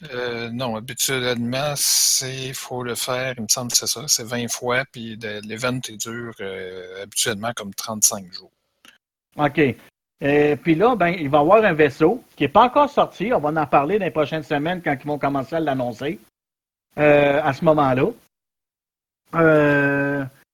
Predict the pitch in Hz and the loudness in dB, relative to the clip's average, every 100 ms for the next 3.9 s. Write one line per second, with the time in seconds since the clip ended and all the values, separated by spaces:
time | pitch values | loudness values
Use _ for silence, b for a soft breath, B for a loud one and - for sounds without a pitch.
0 | _ _ - 175 302 277 202 175 190 214 | _ _ -4 -2 0 4 4 4 6 6
1 | 202 170 147 147 185 - 139 165 160 135 | 4 0 -2 -4 -4 -4 -2 -2 -2 -4
2 | 123 - 160 156 147 131 127 127 127 123 | -6 -4 -2 -2 -2 -4 -4 -4 -4 -6
3 | 120 131 127 123 127 - 151 165 | -4 -4 -4 -2 -2 -2 0 0